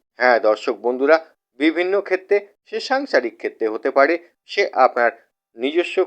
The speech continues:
কোনো কারণেও হতে পারে। আবার যদি সুন্দর সুগঠিত হয়ে থাকে, তাহলে এনাদের সেভিংস খুব ভালো হয়। আপনার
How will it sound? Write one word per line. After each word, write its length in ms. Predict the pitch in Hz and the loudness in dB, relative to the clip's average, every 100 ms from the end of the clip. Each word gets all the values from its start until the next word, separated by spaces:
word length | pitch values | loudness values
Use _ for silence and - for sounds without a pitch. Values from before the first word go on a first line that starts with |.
| 139 | -2
কোনো 180 | 117 107 - _ - | -6 -6 -10 _ -2
কারণেও 340 | 190 202 196 190 _ _ | -2 0 -2 -4 _ _
হতে 240 | 139 131 120 | 0 0 2
পারে। 260 | 107 98 85 _ _ - | 4 2 0 _ _ 2
আবার 220 | 165 233 | 4 4
যদি 220 | 233 233 226 | 0 -8 -10
সুন্দর 400 | - 135 113 104 | -8 -6 -4 -4
সুগঠিত 540 | - 101 101 107 101 | -6 -6 -8 -8 -12
হয়ে 240 | 135 170 196 | -10 -8 -2
থাকে, 200 | 208 220 220 _ _ | -2 -2 -6 _ _
তাহলে 300 | - 139 120 113 127 | -6 -2 -2 -2 -2
এনাদের 340 | 110 104 104 98 _ _ _ | -2 -2 -4 -6 _ _ _
সেভিংস 320 | 160 151 156 - | 0 0 -4 -10
খুব 120 | - 113 | -14 -14
ভালো 300 | - 104 101 95 - _ - | -4 0 0 -2 -8 _ -2
হয়। 220 | 113 - - _ _ _ _ _ _ _ - - - - - - - - - - - - _ _ _ _ _ _ _ - | 0 0 -6 _ _ _ _ _ _ _ -10 -8 -8 -8 -12 -14 -16 -16 -18 -20 -20 -20 _ _ _ _ _ _ _ -2
আপনার 300 | 123 180 | 0 4